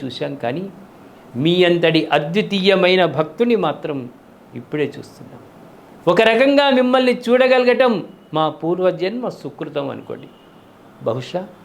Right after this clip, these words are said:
మిమ్మల్ని ఆ శ్రీనివాసుడే మా దగ్గరికి పంపించాడేమో, ఎవరికి తెలుసు.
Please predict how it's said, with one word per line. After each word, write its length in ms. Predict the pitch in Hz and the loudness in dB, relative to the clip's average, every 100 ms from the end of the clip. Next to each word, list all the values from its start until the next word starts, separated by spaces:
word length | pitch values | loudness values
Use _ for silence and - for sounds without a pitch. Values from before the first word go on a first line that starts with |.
| - - 123 | -20 -8 -4
మిమ్మల్ని 400 | 151 185 240 247 | 0 2 4 4
ఆ 120 | 190 | 2
శ్రీనివాసుడే 800 | - 165 202 220 214 214 226 262 | 2 2 4 4 2 2 2 4
మా 180 | 220 | 4
దగ్గరికి 460 | 180 185 196 233 233 | 2 0 0 0 -2
పంపించాడేమో, 1040 | 185 175 208 226 254 247 233 214 214 180 - - - _ _ - | 0 0 0 -2 -2 2 4 4 4 2 -2 -14 -20 _ _ -10
ఎవరికి 340 | 123 151 175 202 | -6 -4 -4 -6
తెలుసు. 360 | 175 170 - | -6 -8 -12